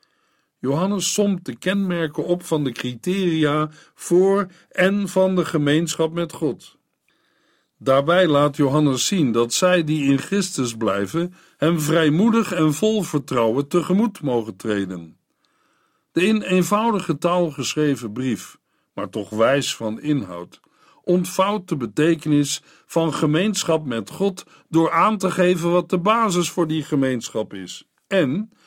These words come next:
door welke levenswandel die gemeenschap wordt gekenmerkt. De basis voor die gemeenschap lezen we in één Johannes één vers één tot en met twee vers zevenentwintig.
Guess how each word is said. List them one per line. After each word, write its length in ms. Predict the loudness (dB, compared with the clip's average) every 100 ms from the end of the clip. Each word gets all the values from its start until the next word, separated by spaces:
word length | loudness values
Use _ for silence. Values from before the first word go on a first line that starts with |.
| _ _ _
door 300 | 2 2 4
welke 440 | 2 0 0 0
levenswandel 960 | 2 2 2 2 -2 0 0 2 2 0
die 180 | 0 -2
gemeenschap 720 | -2 -2 -2 -2 -4 -6 -4
wordt 240 | -4 -4
gekenmerkt. 920 | -4 -10 -4 -4 -4 -6 -8 -12 _ -20 _ _ _ _ _ _
De 140 | -6 -2
basis 560 | 2 4 2 2 -2
voor 180 | 0 0
die 200 | 2 0
gemeenschap 760 | 0 0 0 0 -2 -4 -4 -6 _
lezen 460 | -2 2 2 2 2
we 60 |
in 160 | 2 2
één 180 | 0 0
Johannes 500 | 2 4 2 0 -6
één 320 | 0 2 2
vers 360 | 0 -4 -4 -6
één 440 | 0 0 2 -2 -6 -20 -4
tot 200 | -4 2
en 60 |
met 220 | 2 2 0
twee 340 | 0 2 2
vers 280 | -2 -4 -2
zevenentwintig. 1080 | -2 -2 -2 -2 -4 -4 -6 -6 -14 -20